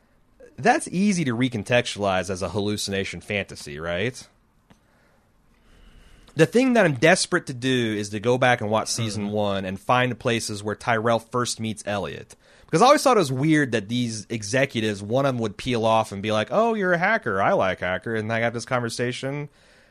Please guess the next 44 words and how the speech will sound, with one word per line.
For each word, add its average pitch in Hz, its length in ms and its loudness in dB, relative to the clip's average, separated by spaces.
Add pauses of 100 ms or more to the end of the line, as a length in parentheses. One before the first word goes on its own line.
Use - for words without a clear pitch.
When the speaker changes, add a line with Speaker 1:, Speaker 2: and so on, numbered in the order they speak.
(100)
Speaker 1:
And 139 160 -2
then 143 180 0
did 131 180 -4
Tyrell 156 260 -4
Speaker 2:
You 185 140 6
don't - 100 4
think - 160 2
Speaker 1:
ever 113 40 -2
Speaker 2:
that's 117 180 0
the - 60 -6
first - 240 -6
time 107 180 -4
they 110 80 -6
met? 117 240 -6 (300)
Speaker 1:
Well, 185 200 4
no, 170 180 2
it 107 120 0
could 170 200 -4
be. 82 320 -8 (240)
Speaker 2:
Oh, 110 80 0
Speaker 1:
But 123 120 4
it 120 80 -2
Speaker 2:
okay. - 60 -2
Speaker 1:
also 143 240 2
could 120 160 -4
be 110 180 -2
Elliot, 110 500 0 (640)
you 117 120 -6
know, 98 460 0 (180)
giving 113 300 -2
birth 107 360 -2
to 113 60 -6
the 101 80 -4
Tyrell 101 480 -2
persona, 87 1040 -8 (1400)
which 120 180 -8
is 104 140 -8
a 107 60 -4
real, 110 340 -4
but 104 180 -8
that's 120 220 -6
a 107 40 -8
real 101 300 -6
thing. 85 540 -10